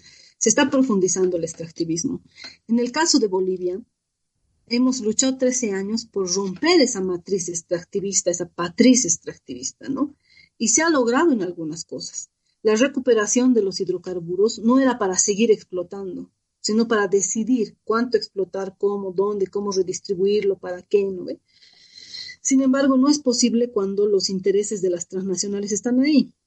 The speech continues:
Están también dialogando con el Estado, no dialogando solo las organizaciones y los pueblos, ¿no?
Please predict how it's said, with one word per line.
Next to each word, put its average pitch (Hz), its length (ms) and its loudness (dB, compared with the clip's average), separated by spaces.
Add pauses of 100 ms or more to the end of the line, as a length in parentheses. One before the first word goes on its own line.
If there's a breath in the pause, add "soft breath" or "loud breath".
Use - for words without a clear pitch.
(140)
Están 226 340 0
también 214 320 2
dialogando 196 440 0
con 185 200 -4
el 180 60 -6
Estado, 247 280 0
no 233 160 4
dialogando 190 460 0
solo 185 320 -6
las 170 180 -6
organizaciones 180 680 0
y 180 40 -2
los 170 160 -4
pueblos, 285 460 0
¿no? 247 140 0